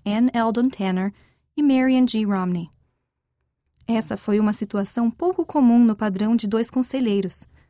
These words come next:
mas que já havia acontecido anteriormente. O presidente Kimball e seus conselheiros não estavam bem fisicamente e necessitavam de apoio extra na presidência. Na primeira conferência geral com essa nova estrutura,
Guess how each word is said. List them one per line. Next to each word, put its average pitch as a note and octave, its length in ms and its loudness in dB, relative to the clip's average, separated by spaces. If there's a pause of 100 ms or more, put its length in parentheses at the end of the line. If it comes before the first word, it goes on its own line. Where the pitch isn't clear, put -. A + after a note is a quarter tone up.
(140)
mas G#3 160 -2
que F#3+ 120 -2
já G#3 140 -2
havia C4+ 240 -2
acontecido B3+ 540 -2
anteriormente. A3+ 800 -2 (720)
O A3+ 60 -4
presidente A3 580 0
Kimball F#3+ 460 -2
e F#3+ 40 -6
seus A#3+ 240 -6
conselheiros G3 800 -6
não C#4 180 0
estavam B3+ 440 -2
bem G#3+ 200 2
fisicamente G3+ 800 -6 (160)
e A3 60 -2
necessitavam G#3 680 -2
de G#3+ 120 -2
apoio A#3+ 400 -2
extra A3+ 360 -4
na F#3 120 -2
presidência. F3 720 -8 (1400)
Na B3+ 120 0
primeira C#4+ 400 0
conferência C4+ 520 -2
geral G#3 420 -4
com F#3+ 200 -2
essa F#3+ 200 -4
nova A3+ 260 0
estrutura, F#3 640 -4